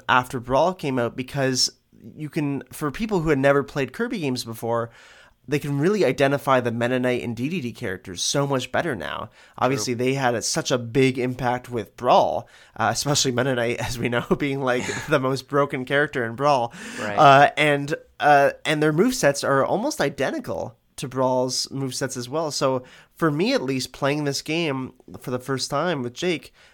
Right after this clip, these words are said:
Speaker 1: I, of course, had played Brawl on my own Wii, a-, and I was like, "Wow, this is,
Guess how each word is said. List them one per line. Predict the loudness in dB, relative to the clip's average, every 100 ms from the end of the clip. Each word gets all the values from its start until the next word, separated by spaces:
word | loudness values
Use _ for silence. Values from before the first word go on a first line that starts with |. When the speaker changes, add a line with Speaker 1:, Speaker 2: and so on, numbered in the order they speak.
| -2
Speaker 1:
I, | 2
of | 2 0
course, | -2 -2
had | -4
played | -4 -4 -2
Brawl | 0 0 2
on | 0
my | -2 -4
own | -4 -4
Wii, | -6 -8 -12 -18 _ -8
a-, | -4 -4 -4
and | -2 -2 -2
I |
was | -4 -6
like, | -4
"Wow, | -4 -2
this | -4 -4 -4
is, | -6